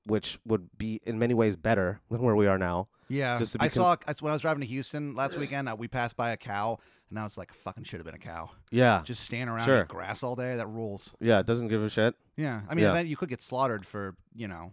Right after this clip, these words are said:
Speaker 1: Right, but
Speaker 2: food,
Speaker 1: you don't
Speaker 2: but
Speaker 1: know that. You don't know that's gonna happen until it fucking happens.
Speaker 2: Yeah.
Speaker 1: Well, that sucks for a second. I mean, it probably sucks for a little while.
Speaker 2: Well, it's like our, our friend, uh, fucking, what was his name? God damn it, never mind. It's a Sopranos reference. Bobby. He said, "When it, uh,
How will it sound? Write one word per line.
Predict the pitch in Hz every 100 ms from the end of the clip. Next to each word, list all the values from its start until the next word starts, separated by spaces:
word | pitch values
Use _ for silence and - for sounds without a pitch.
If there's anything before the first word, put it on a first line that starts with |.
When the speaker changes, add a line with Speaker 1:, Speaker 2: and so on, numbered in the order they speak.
| -
Speaker 1:
Right, | 143 120
but | 127
Speaker 2:
food, | 156
Speaker 1:
you |
don't | 143 107
Speaker 2:
but |
Speaker 1:
know | 104
that. | 104 110 -
You | - 143
don't | 113
know | 113
that's | 127 104
gonna | 101 95
happen | 92 107
until | 104 98
it |
fucking | - 101 87
happens. | 104 113 87 90 - _ -
Speaker 2:
Yeah. | 170 117 110
Speaker 1:
Well, | 110
that | 120
sucks | - 113 -
for | 104
a | 98
second. | - 92 107 -
I |
mean, | 98
it | 92
probably | 92 85
sucks | 87 -
for | 90
a |
little | 85 87
while. | 82 90 107 -
Speaker 2:
Well, | 202
it's | 131 -
like | 143 135
our, | 127 110 120
our | 117
friend, | - 123 120 120
uh, | 113 107 104 101 98 _ _ _ _ _ _
fucking, | - 110 113 107 104 104 - _ _ _ _ _ _ _ _ _ _
what | -
was | 151
his | 151 156
name? | 143 143 - - - _ _ _ -
God | 170
damn | - 95 98
it, |
never | 117 95
mind. | 78 80 90
It's | - -
a |
Sopranos | - 87 85 87
reference. | 82 107 104
Bobby. | 131 113 82
He | - _ _ _ _ _ -
said, | 104 101
"When | 104
it, | 101
uh, | 101 98